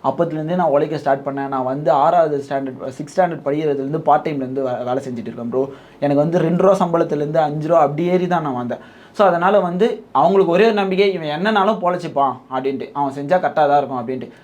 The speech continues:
அதனால அவங்க எதுவும் செய்ய மாட்டாங்க பாருங்க, அதுதான் கரெக்டான வே. இந்நேரம் அவங்க என்னை சப்போர்ட் பண்ணி என்னை பிரைவேட்ல படி வைக்கிறேன்,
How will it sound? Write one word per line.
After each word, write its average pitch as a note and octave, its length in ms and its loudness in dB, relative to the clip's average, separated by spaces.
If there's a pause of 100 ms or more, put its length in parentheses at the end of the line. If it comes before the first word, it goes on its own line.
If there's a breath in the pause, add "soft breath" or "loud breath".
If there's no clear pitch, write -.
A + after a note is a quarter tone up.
(100)
அதனால D3 300 2
அவங்க A#3+ 300 6
எதுவும் A#3 220 4
செய்ய G#3 220 4
மாட்டாங்க E3+ 320 0
பாருங்க, C#3+ 200 -2
அதுதான் F#3 340 2
கரெக்டான D#3 400 -4
வே. B2+ 180 -8
இந்நேரம் E3+ 360 2
அவங்க G3+ 200 0
என்னை G3 220 -4
சப்போர்ட் F#3+ 180 -2
பண்ணி G#3+ 240 -4
என்னை F#3 200 -2
பிரைவேட்ல G3 420 0
படி F#3+ 220 2
வைக்கிறேன், F#3 480 0